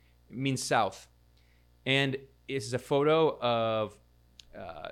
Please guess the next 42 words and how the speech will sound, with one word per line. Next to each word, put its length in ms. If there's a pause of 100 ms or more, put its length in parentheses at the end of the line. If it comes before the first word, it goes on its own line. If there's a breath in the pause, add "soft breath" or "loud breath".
this 140
is 80
a 60
photo 160
of 100
Lula, 300
and 120
this 120
is 40
actually 300
a 60
photo, 280
I 100
had, 280
I 40
cropped 340
it 180
because 260
it 60
was 100
kinda 220
distracting 480
to 80
have 220
other 180
random 300
faces, 400
but 240 (320 soft breath)
this 100
is 80
a 60
photo 340
back 380 (220)
when 120
the 80
brics 400
was 140
founded, 480 (240 soft breath)
and 120
this 140
is 140
him 400